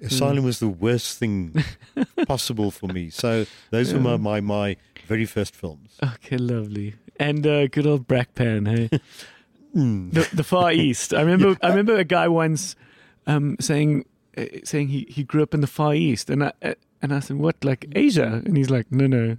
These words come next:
Speaker 2: Brakpan." <laughs>
Speaker 1: But remember, we had a drive-in theatre about two kilometers from us.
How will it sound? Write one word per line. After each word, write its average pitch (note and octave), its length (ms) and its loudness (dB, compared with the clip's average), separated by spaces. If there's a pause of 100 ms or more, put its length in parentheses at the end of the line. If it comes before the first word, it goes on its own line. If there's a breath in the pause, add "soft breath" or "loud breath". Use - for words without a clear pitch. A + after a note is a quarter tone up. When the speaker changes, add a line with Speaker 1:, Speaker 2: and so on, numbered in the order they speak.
(160)
Speaker 2:
Brakpan." - 460 -6 (180)
<laughs> - 80 -
Speaker 1:
But - 160 2
remember, D3+ 560 4
we B2 220 2
had B2 200 0
a A#2+ 80 2
drive-in B2+ 440 0
theatre B2+ 400 -2
about G#2+ 240 -2 (180)
two C3+ 180 -2
kilometers G#2+ 600 -2
from F#2 200 -6
us. D2 300 -14